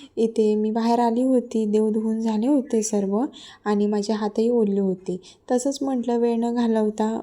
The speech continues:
पटकन देव मांडून टाकूया, कारण मला पाणीसुद्धा सोडायचं होतं. आदल्या रात्री व्होल्टेज नसल्यामुळे पाणी भरलं नव्हतं. तर इथे मी माझ्या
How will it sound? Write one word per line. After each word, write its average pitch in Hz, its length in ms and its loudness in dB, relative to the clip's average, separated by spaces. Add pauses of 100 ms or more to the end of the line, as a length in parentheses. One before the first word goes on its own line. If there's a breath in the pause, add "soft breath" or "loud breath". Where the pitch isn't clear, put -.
(140)
पटकन 226 440 -4
देव 214 220 2
मांडून 208 420 2
टाकूया, 208 460 0
कारण 214 400 0
मला 214 200 2
पाणीसुद्धा 220 560 0
सोडायचं 220 480 2
होतं. 208 440 0
आदल्या 208 300 0
रात्री 214 280 -2
व्होल्टेज 214 440 4
नसल्यामुळे 214 580 0 (560 loud breath)
पाणी 214 220 2
भरलं 208 420 2
नव्हतं. 185 360 -2 (400 loud breath)
तर 262 140 4
इथे 269 200 -2
मी 262 140 -2
माझ्या 254 480 0